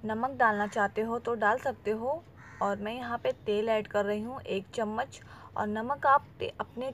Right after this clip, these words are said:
टेस्ट के हिसाब से ले लीजिए, जितना भी आप अपना आटा जो गूंदना चाहते हैं वो हिसाब से ले लीजिए। और पानी भी आप ले लीजिए, आधा कप से थोड़ा सी कम हम ऐड करेंगे पहले, बाद में हमें और पानी लगेगा,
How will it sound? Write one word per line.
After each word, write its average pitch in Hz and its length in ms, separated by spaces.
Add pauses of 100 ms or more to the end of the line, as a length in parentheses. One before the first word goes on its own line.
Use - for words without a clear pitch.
(140)
टेस्ट 240 280
के 277 60
हिसाब 240 320
से 269 180
ले 214 240
लीजिए, 240 320
जितना 220 420
भी 233 140
आप 240 220
अपना 220 360 (420)
आटा 202 320
जो 220 180
गूंदना 202 420
चाहते 233 340
हैं 240 200
वो 208 200
हिसाब 220 340
से 233 160
ले 196 180
लीजिए। 226 520 (460)
और 226 180 (140)
पानी 226 320
भी 285 180
आप 247 260
ले 233 100
लीजिए, 240 500 (420)
आधा 196 340
कप 240 200
से - 260 (260)
थोड़ा 226 400
सी 262 180
कम 254 380
हम 285 300 (160)
ऐड 202 220
करेंगे 214 440
पहले, 220 400
बाद 208 340
में 262 100
हमें 262 280
और 208 280
पानी 220 300
लगेगा, 220 440